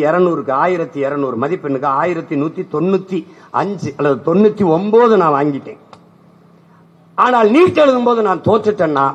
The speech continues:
மருத்துவ கல்லூரி கல்வி படிக்கிறதுக்கு தகுதியற்ற மாணவன். எண்ணூத்தம்பது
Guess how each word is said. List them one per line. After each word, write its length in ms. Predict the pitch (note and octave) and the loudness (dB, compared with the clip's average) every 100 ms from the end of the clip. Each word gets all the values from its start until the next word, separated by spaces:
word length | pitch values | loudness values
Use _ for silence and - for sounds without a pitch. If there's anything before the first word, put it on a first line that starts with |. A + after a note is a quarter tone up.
| C#3 | -2
மருத்துவ 300 | E3 F#3 F#3+ | -2 0 -2
கல்லூரி 300 | E3 D#3 D3 C#3+ - D#3 | -2 -4 -6 -8 -6 -4
கல்வி 200 | D3+ D#3+ | -2 -4
படிக்கிறதுக்கு 500 | C3+ C3+ C#3 C3+ F3 | -4 -4 -6 -6 -6
தகுதியற்ற 420 | C#3 D3 D3 C#3+ D3+ | -6 -6 -8 -8 -10
மாணவன். 300 | G#2 F2 - _ _ _ _ - - E3+ | -12 -16 -20 _ _ _ _ -20 -10 -2
எண்ணூத்தம்பது 640 | G#3 C4+ C#4 B3+ A#3+ A3 | 0 0 0 0 2 2